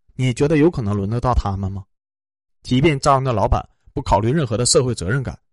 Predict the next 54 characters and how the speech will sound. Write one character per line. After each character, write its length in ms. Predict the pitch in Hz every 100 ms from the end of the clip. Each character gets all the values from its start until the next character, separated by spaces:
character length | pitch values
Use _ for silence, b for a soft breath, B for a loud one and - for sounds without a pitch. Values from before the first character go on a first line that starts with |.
| _ _
纯 180 | - 131
粹 140 | 180
只 140 | 165 82
是 100 | 117
为 120 | 151
了 100 | 107
钱， 280 | - 82 110 _ _
也 160 | 113
很 140 | 165 143
难 160 | 98
招 160 | 104 95
这 120 | 117
种 140 | 95 82
人， 120 | 76 - _ _ _ _ _
因 100 | -
为 100 | 143 139
沟 200 | 156 147
通 180 | 143
交 160 | 135 139
流 180 | 117 101
存 200 | - 107
在 120 | 123
着 100 | 104
巨 160 | - 135
大 160 | 107
的 80 | 92
障 200 | 143 113
碍， 120 | 85 - _
没 100 | -
有 100 | 175
办 160 | 180 123
法 100 | 92
工 160 | 90 85
作。 160 | 90 - _ _ _ _ _ _ _ _
假 160 | 107
定 160 | 104 117 - _ -
完 200 | 123 160
全 180 | 131
不 80 | 143
排 180 | 143 107
斥 240 | - 160
的 140 | 120 101
情 140 | -
况 200 | 95 107
下， 160 | 95 90 - _ _ -
那 160 | 175
些 180 | 147 147
亚 140 | 165
非 160 | 143 147
拉 160 | 135 127
穷 260 | - 120
国 120 | 160
的 100 | 110
人 160 | 95 82